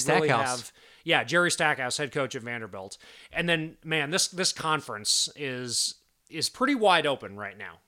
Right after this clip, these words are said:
Speaker 1: I, I think it's
Speaker 2: Mm-hmm.
Speaker 1: clear that Memphis is the most talented team, and
Speaker 2: Wh-, how, how long is Wiseman out now? Is it twelve games?
Speaker 1: Twelve games,
Speaker 2: Okay,
Speaker 1: yeah.
Speaker 2: okay.
Speaker 1: Yeah, twelve games.
Speaker 2: And I'm interested to see also what, what Cincinnati does with the coaching change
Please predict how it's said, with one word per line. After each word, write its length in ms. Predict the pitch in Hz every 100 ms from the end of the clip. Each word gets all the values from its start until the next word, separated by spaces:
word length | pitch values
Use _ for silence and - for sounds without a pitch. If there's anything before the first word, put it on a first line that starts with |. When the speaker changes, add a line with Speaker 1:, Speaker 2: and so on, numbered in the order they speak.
| -
Speaker 1:
I, 280 | 131 127
I 40 | 185
think 140 | 220
it's 120 | 196
Speaker 2:
Mm-hmm. 80 | 113
Speaker 1:
clear 220 | 214 240
that 160 | 208 165
Memphis 460 | 160 170 180 156 156
is 100 | 123
the 100 | 135
most 320 | 135 127 -
talented 680 | 135 139 156 143 156 147 127 _
team, 420 | - 151 147 151 143 -
and 460 | 131 120 120 120 - -
Speaker 2:
Wh-, 140 | 190
how, 160 | - 180
how 180 | 165 185
long 160 | 190
is 80 | 190
Wiseman 380 | 175 196 185 202
out 260 | 202 196 - _ 196
now? 240 | 202 202
Is 100 | 156
it 80 | 143
twelve 240 | - 202
games? 120 | 208
Speaker 1:
Twelve 200 | 208 180
games, 260 | 160 165 170
Speaker 2:
Okay, 140 | 147 113
Speaker 1:
yeah. 60 |
Speaker 2:
okay. 200 | 107 104
Speaker 1:
Yeah, 180 | 156 131
twelve 260 | 107 175 156
games. 300 | 147 131 - -
Speaker 2:
And 100 | -
I'm 60 | 170
interested 200 | 262 269
to 80 | 196
see 100 | 190
also 280 | 202 - 170
what, 240 | 151 156
what 200 | 165 156
Cincinnati 500 | - 165 151 165 202
does 320 | 120 110 113
with 200 | 117 123
the 40 | -
coaching 380 | 147 147 123
change 640 | 113 117 101 98 107 -